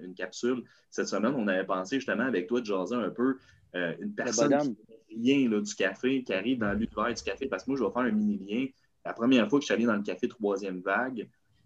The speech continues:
Speaker 1: euh, moi, c'est au paquebot Bélanger. Sur Bélanger, c'est là que j'ai découvert parce que dans le Nord, il n'y a pas grand-chose. Je connaissais beaucoup les brûleries.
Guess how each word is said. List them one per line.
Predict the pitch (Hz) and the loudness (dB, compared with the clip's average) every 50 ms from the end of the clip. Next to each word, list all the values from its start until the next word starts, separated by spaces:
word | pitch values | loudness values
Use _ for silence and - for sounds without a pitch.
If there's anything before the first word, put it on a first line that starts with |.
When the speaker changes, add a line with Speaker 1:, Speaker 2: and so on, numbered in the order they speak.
| _ _ - | _ _ -8
Speaker 1:
euh, | 87 85 85 82 87 98 | -8 -6 -6 -6 -4 -2
moi, | 110 113 | -4 0
c'est | - 113 | 2 2
au | 98 92 90 | 2 2 0
paquebot | - 98 90 90 98 98 98 104 95 | 0 -4 -4 -4 -4 -2 -2 -2 -2
Bélanger. | 92 101 92 90 87 85 82 85 90 80 80 | 0 -2 -2 0 -2 -4 -4 -6 -8 -10 -10
Sur | - - 90 | -10 -12 -8
Bélanger, | 92 92 90 90 87 87 90 98 104 123 120 - _ _ _ _ | -6 -4 -4 -4 -4 -4 -4 -2 -2 -2 -4 -6 _ _ _ _
c'est | - - 92 | -4 -4 0
là | 95 101 | 0 0
que | 98 | -2
j'ai | 98 101 92 | -2 -6 -8
découvert | 92 90 - - 95 90 92 107 120 117 - | -10 -12 -14 -4 -2 0 2 2 0 0 -2
parce | - 87 - | -4 -8 -8
que | - - | -6 -8
dans | 92 92 90 92 | -4 -4 -4 -4
le | 95 95 | -4 -2
Nord, | 95 92 101 110 117 113 110 107 - _ _ _ | -2 -2 0 0 0 -2 -2 -6 -10 _ _ _
il | 92 | -10
n'y | 82 | -6
a | |
pas | 110 104 | -6 -4
grand-chose. | 98 98 90 90 - - 104 107 120 123 117 - - _ _ _ | -4 -2 -4 -4 -4 -2 -2 0 0 0 0 -4 -10 _ _ _
Je | - - _ | -20 -16 _
connaissais | - 92 95 95 - 110 | -6 -4 -4 -4 -4 -6
beaucoup | 104 104 - - | -6 -4 -2 0
les | 117 110 104 | 0 0 0
brûleries. | 101 107 101 - 107 104 104 98 92 104 107 123 127 131 123 | 0 -2 -4 -2 0 0 0 0 0 -2 0 0 0 -2 -4